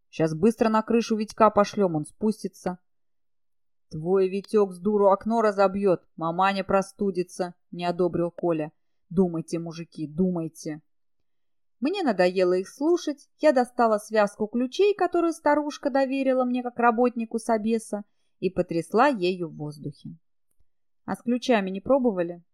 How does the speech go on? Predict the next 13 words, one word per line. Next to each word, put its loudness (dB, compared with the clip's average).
Или 2
профессиональная 0
гордость 2
не -4
позволяет? 0
Привыкли 4
не 0
по-людски -2
в -6
квартиру 0
попадать?» -4
«Откуда -4
ключи?» — -2